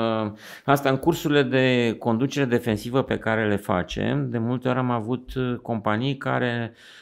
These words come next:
mi-au solicitat să evaluez oamenii, angajații, să le oferim ceva în plus și să și pregătim, de exemplu, cum se poartă acum,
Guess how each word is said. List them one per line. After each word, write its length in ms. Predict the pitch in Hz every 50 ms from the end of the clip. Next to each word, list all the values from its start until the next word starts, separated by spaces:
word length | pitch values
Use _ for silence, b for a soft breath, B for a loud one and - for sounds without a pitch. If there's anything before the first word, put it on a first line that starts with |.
| B B
mi-au 180 | - 123 127 139
solicitat 800 | 135 - 135 123 120 113 - - 110 - - 127 139 143 -
să 720 | - - - - - 127 127 127 123 123 123 123 120 120 117 113
evaluez 760 | 117 110 117 113 107 107 107 110 120 127 123 110 98 98
oamenii, 600 | 104 92 92 95 107 120 135 147 160 175 180 180 - b b b b b b b b _
angajații, 960 | 117 113 113 104 101 101 95 92 101 104 107 - - 147 151 160 175 170 151
să 460 | - - - - - - 143 135 135
le 100 | 131 131
oferim 380 | 127 123 127 - 123 120 131 127
ceva 320 | - 131 117 110 113 110
în 100 | 107 95
plus 520 | - - 95 98 117 147 160 151 - - -
și 200 | - - - 143
să 140 | 135 - 139
și 200 | 131 - - 160
pregătim, 560 | - - 143 135 120 120 110 113 - 135 143
de 80 | 127 120
exemplu, 320 | 113 107 123 131 123 127
cum 120 | 127 120 117
se 140 | - 120
poartă 320 | 107 - 127 131 131 - 117
acum, 460 | 113 107 - 131 143 143 147 143 139